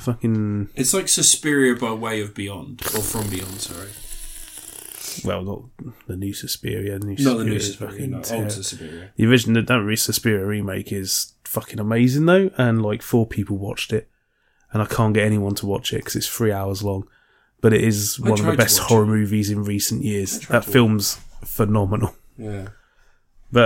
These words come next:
Speaker 1: um, yeah, Scott Pilgrim takes off his cloak. No, he, um, he wears the green, you know, the, I haven't, uh, it's all in pieces nowadays, but I had a Smashing Pumpkins t-shirt, a green one.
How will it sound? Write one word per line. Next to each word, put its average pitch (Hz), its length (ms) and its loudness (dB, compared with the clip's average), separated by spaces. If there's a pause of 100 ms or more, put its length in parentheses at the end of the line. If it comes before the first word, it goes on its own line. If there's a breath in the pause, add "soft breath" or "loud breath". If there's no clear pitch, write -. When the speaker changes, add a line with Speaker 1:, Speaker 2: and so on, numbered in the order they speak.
Speaker 1:
um, 123 200 6
yeah, 156 340 8
Scott 156 260 4
Pilgrim 135 260 8
takes 135 300 4
off 131 300 6
his 120 260 8
cloak. 147 600 8
No, 117 200 6
he, 127 300 6
um, 131 240 6 (340 loud breath)
he 135 160 8
wears 151 280 10
the 135 100 10
green, 120 460 8
you 131 80 8
know, 139 140 8
the, 131 320 6 (180)
I 131 80 4
haven't, 127 260 4
uh, 120 320 2
it's - 180 -2
all 120 120 4
in 101 80 -2
pieces 104 420 -2
nowadays, 104 320 -2
but - 180 -2
I 123 120 6
had 123 160 6
a 117 60 4
Smashing 123 380 4
Pumpkins 135 420 4
t-shirt, 143 340 6
a - 20 6
green 139 280 6
one. 190 180 8